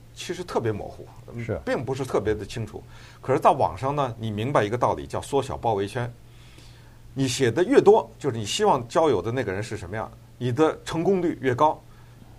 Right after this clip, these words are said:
Speaker 1: 嗯，比如说你可以写，“我希望他是一个信仰这个宗教的人呐，我希望他不吃肉啊，我希望他，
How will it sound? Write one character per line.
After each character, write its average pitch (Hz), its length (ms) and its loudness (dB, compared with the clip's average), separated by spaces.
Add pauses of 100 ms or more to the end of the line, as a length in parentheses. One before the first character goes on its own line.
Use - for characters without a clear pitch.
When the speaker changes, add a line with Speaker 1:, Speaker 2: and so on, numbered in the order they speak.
(460)
Speaker 1:
嗯， 139 140 -2
比 131 120 0
如 151 120 6
说 185 160 2
你 117 140 -4
可 143 200 0
以 156 80 2
写 92 240 -2
，“我 92 160 -4
希 127 220 -10
望 120 180 -2
他 107 160 -8
是 101 200 -10
一 101 200 -10
个 107 260 -6
信 120 300 -10
仰 87 220 -6
这 135 100 -4
个 95 120 -6
宗 131 200 -8
教 131 200 2
的 98 100 -2
人 87 180 -6
呐， 107 180 -2
我 90 120 -4
希 131 220 -12
望 120 160 -8
他 120 100 -6
不 123 180 -8
吃 143 280 -8
肉 143 200 -2
啊， 82 160 -2
我 73 140 -8
希 - 180 -10
望 139 220 -6
他， 127 260 -2